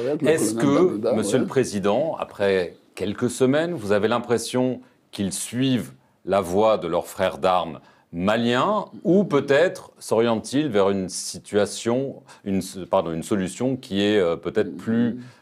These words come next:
Speaker 2: euh, adaptée à ce que vous
Speaker 1: Oui.
Speaker 2: cherchez ?
Speaker 1: Non, mais moi j'ai parlé au colonel Damiba. D'abord, je me préoccupais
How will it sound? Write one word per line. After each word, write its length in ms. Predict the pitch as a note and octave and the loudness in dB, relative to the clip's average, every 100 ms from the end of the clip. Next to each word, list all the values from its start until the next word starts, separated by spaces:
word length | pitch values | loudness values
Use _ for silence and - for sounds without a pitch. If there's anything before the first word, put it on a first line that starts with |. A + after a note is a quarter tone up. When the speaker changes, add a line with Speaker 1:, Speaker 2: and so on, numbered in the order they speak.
| _ | _
Speaker 2:
euh, 460 | F#2+ F2 E2 E2 F2 | -6 -4 -2 -2 0
adaptée 540 | G2+ A2 G#2 - A#2+ B2 | 0 2 0 -2 2 2
à 80 | F#2+ | 2
ce 100 | - | -4
que 80 | |
vous 140 | F2+ D#2+ | -6 -4
Speaker 1:
Oui. 60 | D#2 | -2
Speaker 2:
cherchez ? 400 | F2 - D#2+ - - _ _ _ | -4 -4 -10 -14 -20 _ _ _
Speaker 1:
Non, 160 | C3+ F#3+ | -6 -2
mais 140 | C#3 | 0
moi 200 | C3+ D3+ F3 | 2 2 2
j'ai 180 | C#3+ | 2
parlé 460 | C3 B2 G#2 A2+ B2 | 2 2 0 0 2
au 280 | G#2+ G#2+ F2+ | 2 2 0
colonel 500 | A2+ G#2 F#2 F#2+ G#2 | 0 0 2 0 0
Damiba. 500 | F#2 E2+ D2+ A#2 B2 | -2 -2 -2 0 0
D'abord, 420 | G#2+ F2 G2+ F#2 | 2 2 4 2
je 120 | G#2 | 0
me 140 | G#2+ - | -6 -4
préoccupais 760 | - F#2 F2+ G#2+ - G2+ F#2+ | 0 0 0 -2 2 2 2